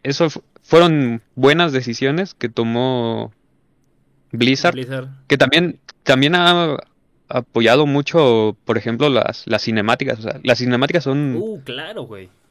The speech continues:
Speaker 1: o sea, si Blizzard no ha sacado un, un proyecto que sea literal una serie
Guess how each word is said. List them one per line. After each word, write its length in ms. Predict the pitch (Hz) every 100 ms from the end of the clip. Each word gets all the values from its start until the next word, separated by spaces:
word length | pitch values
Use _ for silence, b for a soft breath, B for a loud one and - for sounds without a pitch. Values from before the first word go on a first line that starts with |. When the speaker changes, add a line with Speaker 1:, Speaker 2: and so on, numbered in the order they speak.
| _ _ _ -
Speaker 1:
o 40 |
sea, 220 | - 120 120 113 - _ _ _ _ _ _ _ _ _
si 540 | - 127 123 123 120 120
Blizzard 500 | 117 127 202 254 185
no 80 |
ha 60 | 208
sacado 320 | 196 175 190
un, 760 | 180 190 185 139 120 110 - - _ _ _ _ _ _ _ _ _ _ _ _ _
un 120 | 127 135
proyecto 460 | 185 147 156 175
que 100 | 135
sea 460 | - 123 143 131 117
literal 440 | 113 110 - 117 131
una 260 | 147 147
serie 580 | - 123 143 151 123 120